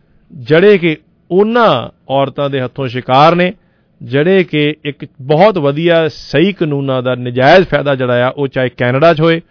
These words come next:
ਉੱਥੇ ਲਿਆ ਜਾ ਰਿਹਾ ਹੈ, ਚਾਹੇ ਇੰਡੀਆ 'ਚ ਹੋਏ ਉੱਥੇ ਵੀ ਲਿਆ ਜਾ ਰਿਹਾ ਹੈ। ਮੈਂ ਨਾਲ ਹੀ ਇੱਥੇ ਗੱਲ ਇਹ ਕਰਨੀ ਚਾਹੁੰਦਾ ਕਿ ਇੰਡੀਆ ਦੇ ਵਿੱਚ ਆਈ ਪੀ ਸੀ ਧਾਰਾ ਚਾਰ ਸੌ ਅਠਾਨਵੇਂ ਏ, ਫੋਰ ਨਾਈਨ ਏਟ ਜਿਹੜੀ ਇਹ ਹੈਗੀ ਹੈ,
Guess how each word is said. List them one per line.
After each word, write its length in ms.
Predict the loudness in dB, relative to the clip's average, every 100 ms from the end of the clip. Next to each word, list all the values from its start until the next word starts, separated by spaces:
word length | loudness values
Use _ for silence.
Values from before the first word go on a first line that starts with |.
| _ _
ਉੱਥੇ 280 | -6 2 4
ਲਿਆ 200 | 6 4
ਜਾ 200 | 6 4
ਰਿਹਾ 160 | 4 2
ਹੈ, 80 | -2 _ _ -4
ਚਾਹੇ 140 | -4 -4
ਇੰਡੀਆ 320 | -2 2 4
'ਚ 80 | 4
ਹੋਏ 200 | 2 0 -2
ਉੱਥੇ 240 | -4 0
ਵੀ 100 | 0
ਲਿਆ 180 | 0 -4
ਜਾ 180 | -8 -14
ਰਿਹਾ 120 | -16
ਹੈ। 80 | -20 _ _ _ _ _ _ _ -4
ਮੈਂ 120 | 0
ਨਾਲ 300 | 4 6 6
ਹੀ 60 | 4
ਇੱਥੇ 200 | 4 2
ਗੱਲ 220 | 2 2
ਇਹ 100 | 0
ਕਰਨੀ 280 | -2 -2 -4
ਚਾਹੁੰਦਾ 340 | -4 -2 -4 -8 _ _ _ _ _ _ _ _ -8
ਕਿ 100 | -2
ਇੰਡੀਆ 340 | 2 4 6 6
ਦੇ 100 | 4
ਵਿੱਚ 300 | 2 0 -10 -20 -20 _ _ _ _ _ _ _ 0
ਆਈ 160 | 0 2
ਪੀ 160 | -2
ਸੀ 160 | -2 0
ਧਾਰਾ 340 | 2 4 2
ਚਾਰ 320 | 2 4 4 2
ਸੌ 180 | 0
ਅਠਾਨਵੇਂ 460 | 0 0 2 2 0 2
ਏ, 260 | 2 2 0
ਫੋਰ 280 | -2 -2
ਨਾਈਨ 260 | 0 -2 -2
ਏਟ 180 | -4 -4
ਜਿਹੜੀ 260 | -4 -6 -8 _ 4
ਇਹ 200 | 6 6
ਹੈਗੀ 300 | 4 0 -2
ਹੈ, 160 | -2